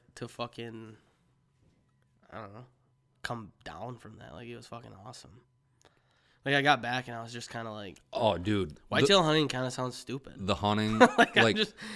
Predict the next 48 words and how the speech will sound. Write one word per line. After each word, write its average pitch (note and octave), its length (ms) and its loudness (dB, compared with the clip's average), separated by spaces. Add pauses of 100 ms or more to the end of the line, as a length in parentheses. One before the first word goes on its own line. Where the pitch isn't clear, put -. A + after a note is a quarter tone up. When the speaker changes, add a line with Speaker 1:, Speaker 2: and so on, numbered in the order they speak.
Speaker 2:
the B2+ 80 8
home B2 320 4
Speaker 1:
like, C3+ 80 -2
Speaker 2:
state - 280 6
Speaker 1:
for, A#3 80 8
like, A#3+ 120 12
a G#3+ 80 10
Speaker 2:
hunting A3 120 8
Speaker 1:
whole A3+ 160 10
week. F3+ 140 10
Speaker 2:
depression A2 560 4
Speaker 1:
Yeah. F3+ 140 2
Speaker 2:
is G3+ 80 0
a G#2+ 60 2
real F2+ 280 2
thing. C#3+ 140 0
Speaker 1:
Yeah. C4 240 2 (180)
Like, D3+ 240 0 (140)
Jamie F3 260 4
was E3 100 2
like, D#3 100 -2
"Are E3 40 4
you E3+ 80 0
going F3+ 180 -2
hunt?" C#3+ 240 -8
Like, C3+ 220 -6 (240)
she, - 260 -10
she C#3+ 220 -2
actually A#2 260 -8
didn't A2 140 -12
ask A2 240 -10
that. A2 180 -16 (320)
She - 140 2
had G3+ 100 8
a E3+ 60 0
pretty C#3+ 260 0
r-, A#2 140 -6 (420)
Mama B2+ 240 -2
had C#3 140 -4
a C#3+ 40 -8
pretty C3 300 -8 (220)
tough - 280 -6
week, G2 340 -14 (360)
you B2 120 -14
know, A2 180 -14
with A2+ 180 -14
Weston A2 380 -14
gone. C2+ 320 -18